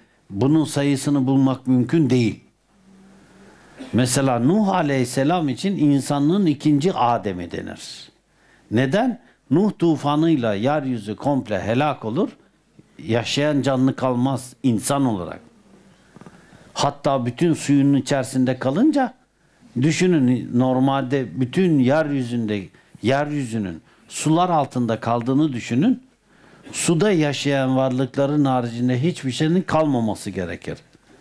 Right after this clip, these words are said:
Ama ardından Cenab-ı Hak yeniden inşa etmiş olabilir. Müteşabih. Veyahut da o gün için insanlık Orta Doğu bölgesinde yaşıyordu sadece.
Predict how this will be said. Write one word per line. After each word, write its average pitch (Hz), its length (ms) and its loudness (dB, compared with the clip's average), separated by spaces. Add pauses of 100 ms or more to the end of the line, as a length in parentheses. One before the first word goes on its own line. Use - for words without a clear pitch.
(540)
Ama 135 300 2
ardından 147 560 2
Cenab-ı 139 400 0
Hak 127 140 -2 (320)
yeniden 139 600 0
inşa 123 500 -2
etmiş 135 320 -10
olabilir. 113 460 -2 (340)
Müteşabih. 170 800 0 (440)
Veyahut 175 420 0
da 170 120 -2
o 175 200 -2
gün 185 140 -2
için 170 300 -2
insanlık 170 720 0 (600)
Orta 156 360 0
Doğu 160 220 0
bölgesinde 117 560 -2
yaşıyordu 104 500 -2
sadece. 110 680 -2